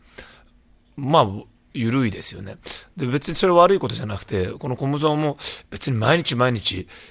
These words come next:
死ぬほど面白いものを目指してるかというと、そうじゃなくて、その代わり毎日ちゃんと更新してっていうようなのが、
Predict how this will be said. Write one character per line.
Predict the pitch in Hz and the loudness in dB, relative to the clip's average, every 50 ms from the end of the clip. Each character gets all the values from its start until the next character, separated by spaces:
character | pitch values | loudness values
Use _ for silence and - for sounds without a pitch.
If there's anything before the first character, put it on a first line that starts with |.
| - _ | -20 _
死 | - - - - - | -6 -2 -2 0 2
ぬ | 123 156 | 2 0
ほ | 156 151 170 160 | 2 2 2 4
ど | 165 165 | 6 6
面 | 165 156 160 151 | 6 4 2 2
白 | - - 175 160 | 2 2 4 4
い | |
も | 143 120 113 | 4 4 2
の | 104 | 0
を | 95 | 0
目 | 92 92 | -2 -2
指 | 95 110 113 | 0 0 0
し | - | -2
て | - | -2
る | 98 - | -4 -8
か | - - | -10 -12
と | - - | -12 -12
い | 127 | -14
う | 98 | -12
と、 | - - 101 | -12 -10 -8
そ | - - 139 | -4 -4 -2
う | |
じ | 120 107 | -2 -2
ゃ | |
な | 98 98 | -4 -6
く | 92 - | -8 -8
て、 | - | -6
そ | - - 143 | -6 -4 -2
の | 151 160 | -2 -2
代 | 147 180 170 | 2 4 4
わ | 165 | 4
り | 165 160 160 160 - - - - - - _ _ | 4 2 0 0 -4 -12 -18 -18 -20 -20 _ _
毎 | - 120 127 120 | 0 0 0 2
日 | 120 131 123 - | 0 -4 -4 -4
ち | - 120 | -6 -6
ゃ | 107 | -6
ん | 98 | -8
と | - | -10
更 | - - 113 107 | -12 -10 -8 -4
新 | - - - 101 87 | -4 -4 -4 -2 -4
し | - - | -4 -4
て | - 98 92 | -4 -8 -10
っ | - - _ _ _ - - - - - - - - - _ _ _ _ | -12 -14 _ _ _ -20 -20 -18 -20 -20 -20 -20 -20 -20 _ _ _ _
て | - 160 | 2 4
い | 170 180 | 4 4
う | 185 202 | 4 4
よ | 214 226 214 | 4 4 4
う | |
な | 175 127 | 4 2
の | 110 101 101 | 2 0 0
が、 | 101 117 120 117 107 113 - | 4 6 6 6 6 2 -2